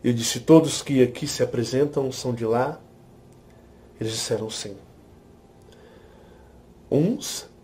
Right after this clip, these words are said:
estão coliados, associados ao governo, o, digamos, não vou dizer o governo, os dominadores, os que controlam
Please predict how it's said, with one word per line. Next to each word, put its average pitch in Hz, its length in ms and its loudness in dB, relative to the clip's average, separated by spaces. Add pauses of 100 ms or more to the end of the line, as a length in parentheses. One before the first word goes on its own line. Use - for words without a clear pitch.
(400)
estão 117 680 -2 (300)
coliados, 135 1040 2 (420)
associados 180 880 4
ao 147 360 12 (480)
governo, 139 840 8 (720)
o, 123 260 0
digamos, 131 540 2
não 202 80 -2
vou 233 140 12
dizer 160 140 6
o 151 40 8
governo, 135 420 6
os 131 140 0
dominadores, 165 720 8
os 127 160 -4
que 180 140 -4
controlam 175 1200 10